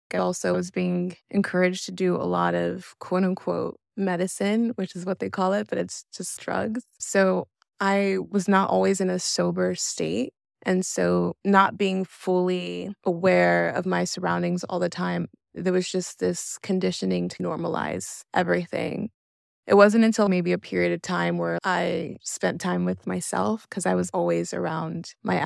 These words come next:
ex and the world that he was in. And it wasn't until I started spending more time with myself that I was like, "Huh, something might be a little off." But even then, when you're around this world, they shift your mentality, if that makes any sense.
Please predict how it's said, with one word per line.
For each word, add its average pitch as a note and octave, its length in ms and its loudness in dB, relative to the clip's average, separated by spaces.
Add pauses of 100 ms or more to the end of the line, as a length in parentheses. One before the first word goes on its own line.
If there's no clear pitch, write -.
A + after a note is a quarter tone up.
ex - 460 -10
and F3 300 -2
the F3 80 0
world E3+ 240 -2
that - 120 -6
he F3 140 -6
was E3+ 180 -6
in. F3+ 240 0
And F3+ 100 2
it E3+ 40 0
wasn't E3+ 280 -2
until F3 280 -6
I F3+ 80 -6
started F#3 220 -6
spending E3+ 300 -6
more E3 160 -6
time F3 260 -8
with - 160 -8
myself - 440 -8
that - 100 -4
I - 40 -2
was F#3+ 200 -6
like, F#3+ 260 -4 (520)
"Huh, A3 460 0
something F3+ 480 -2
might E3+ 200 -6
be D#3 260 -10
a - 80 -6
little E3+ 240 -4
off." - 580 0 (160)
But - 120 -6
even G3+ 320 2
then, E3+ 540 -2
when G3+ 180 4
you're A3 200 8
around F#3+ 560 4
this - 180 -2
world, F#3 200 4
they F#3+ 80 0
shift - 400 -2
your F#3+ 100 0
mentality, - 960 -2 (200)
if F#3 100 -4
that F3 140 0
makes - 260 -6
any - 180 -4
sense. - 480 -8